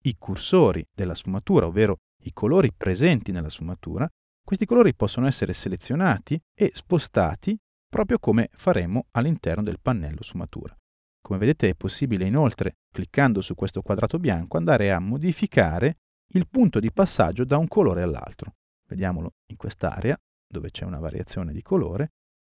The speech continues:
Abbiamo altre opzioni, come la possibilità di aggiungere o rimuovere i cursori all'interno della sfumatura, quindi per ampliare il numero di colori presenti. Per rimuoverli è sufficiente cliccare e trascinare, ed ecco che abbiamo rimosso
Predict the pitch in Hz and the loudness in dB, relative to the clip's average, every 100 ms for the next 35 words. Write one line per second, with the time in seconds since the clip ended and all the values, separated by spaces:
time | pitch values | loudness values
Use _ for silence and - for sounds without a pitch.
0 | _ _ _ _ _ - 202 180 98 104 | _ _ _ _ _ -2 2 4 2 0
1 | 104 - 220 147 85 - 98 95 - 98 | -2 0 2 4 2 0 0 0 -2 -4
2 | 107 98 117 - 160 - 104 123 - _ | -4 -2 -2 2 2 2 -2 -2 -4 _
3 | - 135 185 104 98 156 220 90 92 156 | -6 0 2 2 2 2 2 2 2 2
4 | 208 - 233 - 101 92 - _ _ 151 | 2 0 -4 -2 -2 -2 -4 _ _ 2
5 | 185 120 101 98 95 92 - 87 - - | 2 2 2 2 0 -4 -6 -8 -10 -14
6 | - _ _ _ 104 - 107 110 101 151 | -16 _ _ _ -6 0 2 2 2 4
7 | 147 85 87 107 110 123 117 101 101 - | 6 4 2 0 0 0 0 -2 -4 -4
8 | 90 69 - 82 73 - _ - _ _ | -4 -4 -8 -10 -10 -14 _ -20 _ _
9 | - 90 107 165 226 180 90 - 90 98 | -6 -2 0 2 4 4 4 -2 -6 -4
10 | 110 78 - 95 - 127 113 80 - _ | -2 -4 -6 -6 4 6 6 4 -6 _
11 | - 107 - - - 90 85 80 160 240 | -2 -2 -2 -8 -6 -6 -6 -2 -2 -2
12 | - _ _ 95 - - - 87 85 101 | -6 _ _ -4 -4 -6 -4 -4 -4 -2
13 | 104 92 - 87 | -2 -2 -4 -8